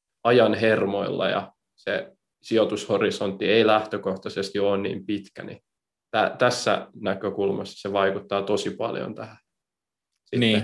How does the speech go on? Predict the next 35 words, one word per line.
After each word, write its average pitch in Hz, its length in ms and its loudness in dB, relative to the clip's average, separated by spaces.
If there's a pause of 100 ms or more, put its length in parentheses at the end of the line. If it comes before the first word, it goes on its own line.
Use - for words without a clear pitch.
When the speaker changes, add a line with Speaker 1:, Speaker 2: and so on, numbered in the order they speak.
(120)
Speaker 2:
ja 113 120 6
Speaker 1:
pääoman 107 380 6
allokointiin 98 580 4
ja 98 100 4
kuinka 107 260 2
nopeasti 104 560 4
se - 220 -6
pääoma 101 360 0
liikkuu 98 460 -2
osakkeesta - 600 -8
osakkeeseen. 110 680 -12 (1120)
Speaker 2:
Kyllä. 98 300 2 (500)
Ja 104 440 6 (540)
ne 113 100 -2
sanot, 110 300 6
että 101 120 2
se 110 80 4
ei 107 40 6
ole 107 100 8
välttämättä 110 380 2
niin 104 100 0
pitkä, 104 380 0
niin 95 240 -2
tää 113 100 6
itse 117 140 4
asiassa 110 120 -4
riippuu, 107 440 0
kun - 360 2 (200)
arvosijoittamisen 107 720 0
sisälläkin 101 520 4
on 92 60 2
vielä 95 200 4
erilaisia 98 440 4
taktiikoita 98 760 0
ja - 220 -2